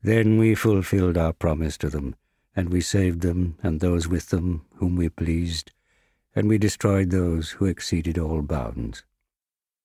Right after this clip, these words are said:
We have revealed a book to you which is admonition for you.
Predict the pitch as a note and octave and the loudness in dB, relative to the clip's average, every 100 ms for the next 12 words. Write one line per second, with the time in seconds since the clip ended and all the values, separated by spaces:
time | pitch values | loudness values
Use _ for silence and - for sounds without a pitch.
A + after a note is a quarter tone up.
0 | _ _ _ B2 A#2 A#2+ G#2+ G#2+ G#2+ A2 | _ _ _ 2 4 6 4 4 4 4
1 | G2+ G2 F2 G#2+ _ - F2+ F2 E2 F2 | 4 2 2 -2 _ 0 2 2 2 0
2 | - F2 - G2+ G2 G2+ F#2+ F#2+ - C#2+ | 0 -2 0 0 2 2 4 2 0 -6
3 | C#2+ - D#2 C#2+ C#2 | -8 -6 -4 -2 -4